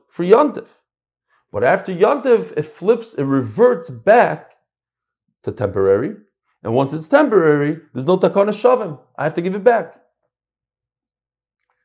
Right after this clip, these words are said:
V'chibru b'tino. But if I, I, I attached it with cement, then I'm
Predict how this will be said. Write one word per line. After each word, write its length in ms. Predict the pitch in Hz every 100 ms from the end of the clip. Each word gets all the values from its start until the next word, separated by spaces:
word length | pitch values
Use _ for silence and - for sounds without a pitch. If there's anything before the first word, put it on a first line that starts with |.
| _ _ _ _ -
V'chibru 460 | 98 101 131 127 127
b'tino. 1000 | 127 170 214 151 135 131 131 135 139 -
But 120 | 202
if 340 | 180 117 - -
I, 0 |
I, 400 | - 123 110 -
I 220 | 127 127 120 _ _ _ _ _ _ _ -
attached 500 | - 185 170 - 110
it 140 | -
with 160 | 131 -
cement, 800 | 160 143 151 214 147 131 127 _ _ _ _ -
then 100 |
I'm 60 | 117